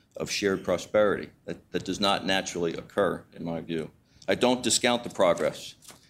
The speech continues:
I'm just very skeptical it can be sustained without effort.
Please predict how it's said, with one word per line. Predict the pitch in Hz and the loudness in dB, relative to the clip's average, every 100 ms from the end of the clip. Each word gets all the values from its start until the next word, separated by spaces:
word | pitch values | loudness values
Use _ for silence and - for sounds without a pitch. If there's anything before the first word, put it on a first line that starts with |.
| _ | _
I'm | 92 | -2
just | 92 90 | -2 2
very | 107 101 | 2 4
skeptical | - 113 - 95 90 87 | 2 0 0 -2 -2 -2
it | |
can | 87 87 | -4 -4
be | 87 | -4
sustained | - 85 - 90 87 | -2 -2 0 2 2
without | 82 82 | 4 4
effort. | 104 110 101 - | 4 2 -2 -4